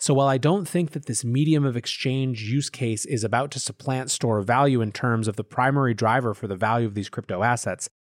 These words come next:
I still think that this PayPal news is a massively bullish moment. It creates more opportunities,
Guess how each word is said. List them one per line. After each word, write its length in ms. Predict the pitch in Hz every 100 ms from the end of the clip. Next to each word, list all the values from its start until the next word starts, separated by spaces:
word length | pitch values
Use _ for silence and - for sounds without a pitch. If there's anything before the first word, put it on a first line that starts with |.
| _
I 80 | -
still 340 | 107 - 165 160
think 340 | - 165 147
that 120 | 120
this 160 | 117 -
PayPal 420 | - 135 135 135
news 220 | 127 117
is 120 | 113
a 40 | 101
massively 560 | 107 110 117 127 113
bullish 400 | 104 101 95 95
moment. 360 | 113 107 90 - _ _ _ -
It 80 |
creates 360 | 127 139 120 -
more 200 | 113 101
opportunities, 760 | 90 90 - 143 151 185 208